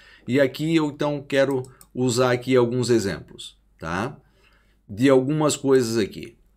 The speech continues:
certo? E aqui peço desculpa, tá aparecendo aqui o nome de algumas pessoas, isso não quer dizer que são só essas pessoas que postam esse tipo de informação, ok?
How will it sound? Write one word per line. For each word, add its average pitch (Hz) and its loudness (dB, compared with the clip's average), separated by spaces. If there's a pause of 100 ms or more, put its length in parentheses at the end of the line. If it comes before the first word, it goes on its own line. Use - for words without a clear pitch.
(580)
certo? 117 0
E 120 2
aqui 120 0
peço 147 -4
desculpa, 143 -2
tá 123 -2
aparecendo 113 -2
aqui 110 -4
o 107 0
nome 107 -2
de 92 -6
algumas 87 -6
pessoas, 120 -2
isso 131 -2
não 139 -4
quer 135 -4
dizer 120 -2
que 110 -6
são 117 -4
só 151 -2
essas 143 -2
pessoas 165 -2
que 139 -6
postam 151 -6 (460)
esse 131 0
tipo 143 -4
de 135 -6
informação, 123 -4 (480)
ok? 98 -2